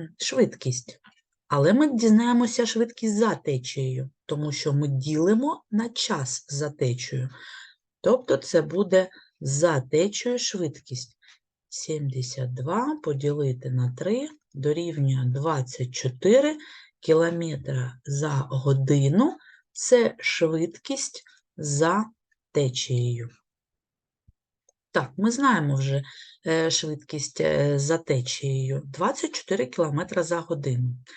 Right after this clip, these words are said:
Дуже добре, ми на-, навіть, е, власну швидкість, е, катера знаємо, двадцять один кілометр за годину. А як вони відрізняються? Так, катер пливе за течією,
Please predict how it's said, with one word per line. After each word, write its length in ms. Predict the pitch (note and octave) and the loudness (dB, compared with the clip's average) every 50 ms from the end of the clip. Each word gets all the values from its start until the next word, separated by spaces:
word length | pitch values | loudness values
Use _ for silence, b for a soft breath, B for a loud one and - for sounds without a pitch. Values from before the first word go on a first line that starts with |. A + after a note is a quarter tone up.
| B B B B B B B B B B | B B B B B B B B B B
Дуже 180 | F3 F#3+ A3 B3 | -2 0 2 4
добре, 320 | A3+ G#3+ E3+ D3 D3+ D3 | 4 4 4 4 2 0
ми 100 | D#3 F#3 | 0 -2
на-, 220 | G#3+ C4+ C#4+ C#4+ C4 | -2 -2 -2 -2 -4
навіть, 360 | C4 C4 B3+ B3+ B3 B3 - | -4 -4 -4 -4 -6 -2 2
е, 160 | A3+ A3 G#3+ | 4 4 6
власну 340 | G#3+ A3 A#3 G#3+ G#3+ - A3 | 4 4 2 0 0 0 -2
швидкість, 600 | G#3+ - A3 G#3+ - - G#3+ G3+ - - - - | -2 -2 -2 -4 -4 -4 -6 -6 -6 -8 -4 -2
е, 380 | G3+ G3 G3 F#3+ F#3+ F#3+ F#3+ F#3 | 0 0 0 0 0 0 -2 -2
катера 500 | F#3 - E3 C#3 - - C#3+ E3 F3+ F#3+ | -4 -6 -10 -8 -6 -4 -2 -2 0 2
знаємо, 540 | G#3 A3+ A#3 A#3 A#3 A#3 A#3 A#3 B3 B3 B3 B B B B B | 2 2 2 2 2 2 2 2 2 0 -2 B B B B B
двадцять 320 | - - G3 G#3+ - - G3+ | -2 0 0 0 0 0 -2
один 240 | D#3+ F3 G#3 A#3 | 2 2 2 0
кілометр 500 | A3+ - F#3 E3 E3 E3+ F#3+ G3+ A3+ G3 | 0 -2 -4 -4 -2 -4 -4 -6 -4 -4
за 120 | F3+ F3+ F#3 | -2 -2 -2
годину. 500 | F3+ F#3 E3 C#3 C#3+ C3+ B2+ B2 B2 B2 B2+ B B B B B B _ _ _ - - - | -2 -4 -6 -4 -4 -2 -2 -2 -2 -4 -8 B B B B B B _ _ _ -14 -6 -4
А 60 | F3+ | -2
як 220 | G#3+ D#4+ - - | -2 -2 -2 2
вони 180 | C4 A#3 G3+ E3+ | 4 6 6 4
відрізняються? 1000 | D#3 D3+ D3+ D#3 E3+ D#3+ E3 E3+ D#3 C3 B2 B2 A#2+ B2+ B2+ - - C3+ C3 - - _ _ | 4 -2 -2 0 0 0 0 0 0 0 0 0 -2 -4 -6 -8 -8 -8 -8 -10 -14 _ _
Так, 240 | - A#3 E4 - - - _ | -6 -6 -6 -6 -10 -16 _
катер 520 | - F3 D3+ C3+ B2+ B2 - E3+ - - _ _ | -6 -4 -2 -2 0 0 0 -2 -2 -2 _ _
пливе 400 | - D3 D#3+ D#3+ D#3 G#3 C#4+ E4+ | 0 4 4 6 6 6 4 4
за 220 | C4 F3+ E3 G#3 A#3+ | 4 4 4 2 2
течією, 920 | B3+ - - - D#3+ C3+ B2+ B2 - - - E3 E3+ F3 F3 G3+ G#3+ | 2 -2 0 2 2 2 2 0 -2 -2 -2 0 -2 -2 -2 -4 -4